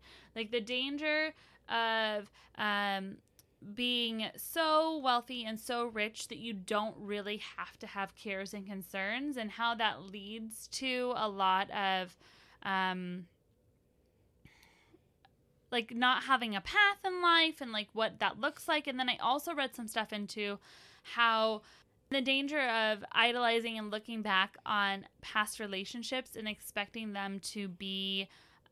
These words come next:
what they were and wanting what happened in your past to be what, um, you have for your future. And I think both of those concepts are not really things, and I don't know that that's necessarily what people should take from it, but I am the proponent of you take from a book what you want to.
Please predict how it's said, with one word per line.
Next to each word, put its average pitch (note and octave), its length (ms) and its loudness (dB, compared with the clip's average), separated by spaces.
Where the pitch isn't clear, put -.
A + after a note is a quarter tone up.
what A3 300 -2
they G#3+ 160 0
were G#3+ 520 2
and G3+ 320 -4
wanting G#3+ 440 -4
what G#3 140 0
happened G3 380 -6
in G3 140 -6
your F3+ 100 -8
past F#3 580 0
to G#3 100 -6
be F#3+ 300 -6
what, F#3 540 -2
um, F#3+ 260 0
you F#3 160 -6
have F#3+ 280 2
for - 160 -8
your G3 180 2
future. D4 600 -2
And A3+ 140 0
I A#3 140 4
think A#3+ 300 -4
both C4 260 2
of F#4+ 120 2
those A#3+ 220 0
concepts C4+ 920 -2
are A#3 180 0
not A3 500 2
really A#3 320 -4
things, A3 420 -8
and C4 100 -4
I F4 60 2
don't G4+ 280 -2
know A#3+ 240 -2
that A#3 140 -8
that's A3+ 220 -6
necessarily A#3 340 -6
what A3+ 160 -8
people A3 240 -14
should G#3 240 -6
take F#3+ 260 -6
from F#3+ 180 -6
it, A#3+ 160 -6
but A3+ 160 -4
I - 180 -4
am C4+ 120 -4
the G#3 80 -4
proponent A3 500 -6
of F#3+ 120 -6
you G#3 100 -6
take A3 260 -6
from A3 140 -10
a G3 80 -4
book F#3 280 -8
what G3 280 -4
you G3 160 -8
want F#3+ 280 -4
to. D4 260 -4